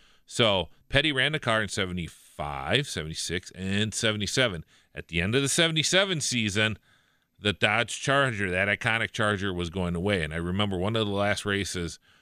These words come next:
was Neil Bonnet winning at the old Ontario Speedway, which for rare, for some reason was on live, A B C Sports. I remember my dad and I watching it, and it was really sad because that was the last, gonna be one of the last races of that car.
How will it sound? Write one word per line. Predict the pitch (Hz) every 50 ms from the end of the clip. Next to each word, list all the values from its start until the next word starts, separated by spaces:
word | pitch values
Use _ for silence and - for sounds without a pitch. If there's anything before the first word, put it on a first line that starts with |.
| _ _ _
was | 85 90 90 87 85 82
Neil | 82 101 117 127 117
Bonnet | 98 110 110 113 113 - 82
winning | 92 98 98 98 92 90
at | 87 -
the | - 90
old | 90 90 90 87
Ontario | 82 80 - - 113 120 123 117 98
Speedway, | - - - 104 92 87 90 87
which | 87 85 80 - - - _ _ _
for | _ 87 85 82
rare, | 82 98 113 120 123 120 113 113 - _ _ _ _ _ _
for | - - - 92 87
some | - - 113 117 110
reason | 101 98 95 92 95 87
was | 85 82 80 73
on | 78 98 98 92 85
live, | 90 98 110 110 101 92 87 82
A | 90 92
B | 87 85
C | 82 - - 76
Sports. | - - - 87 85 87 90 -
I | 78
remember | 78 80 76 76 76 73 71
my | 71 71
dad | 78 71
and | 67 67 67
I | 69
watching | 73 87 104 98 - -
it, | 101 95 - - - _ _
and | - 98
it | 95
was | 87 80
really | 95 95 90 85
sad | - - 107 101 90 80
because | 80 78 85 80
that | 78 82
was | 82 80
the | 76 76
last, | 73 78 78 - -
gonna | - 82 80
be | 80 82
one | 78 80 85 80
of | 76
the | 73
last | 71 78 78 78 78 - -
races | 82 82 80 - - 71 -
of | 73 69
that | 67 67 67 -
car. | - - 92 73 -